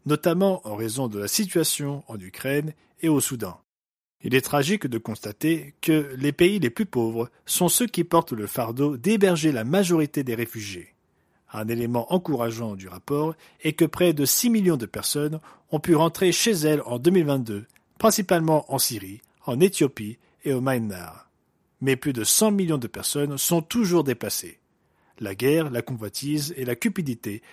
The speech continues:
sont les principales causes des déplacements forcés des populations. Pourtant, de bonnes nouvelles se profilent à l'horizon.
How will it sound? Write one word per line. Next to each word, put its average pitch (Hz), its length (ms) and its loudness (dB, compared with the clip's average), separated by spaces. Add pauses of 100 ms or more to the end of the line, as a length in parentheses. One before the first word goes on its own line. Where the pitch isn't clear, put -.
(140)
sont - 220 0
les 160 120 4
principales 190 580 2
causes 147 360 2
des 107 160 -10
déplacements 156 540 2
forcés - 540 -6
des 113 140 -6
populations. 110 600 -2 (520)
Pourtant, 175 400 2 (340)
de 127 60 2
bonnes 127 220 4
nouvelles 120 360 2
se - 120 -4
profilent 127 480 -4
à 104 80 -8
l'horizon. 117 500 -2